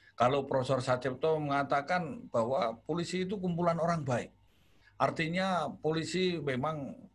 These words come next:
tadi banyak hal, banyak kepentingan, banyak kaitannya. Atau bahkan pernah ditulis juga ada salah satu,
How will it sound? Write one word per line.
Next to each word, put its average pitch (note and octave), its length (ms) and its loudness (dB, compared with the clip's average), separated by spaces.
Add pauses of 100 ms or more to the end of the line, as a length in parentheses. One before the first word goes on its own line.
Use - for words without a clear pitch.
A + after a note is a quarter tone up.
(120)
tadi B2 360 2
banyak A2 400 0
hal, G2 320 -2
banyak G2+ 320 -6
kepentingan, D3+ 800 -4
banyak A2 400 0
kaitannya. B2+ 720 -2 (480)
Atau E3+ 240 2
bahkan G3 560 0 (680)
pernah E3+ 280 4
ditulis D#3 400 -2
juga C#3 400 2
ada A2+ 240 0
salah A#2 320 0
satu, A2+ 720 -4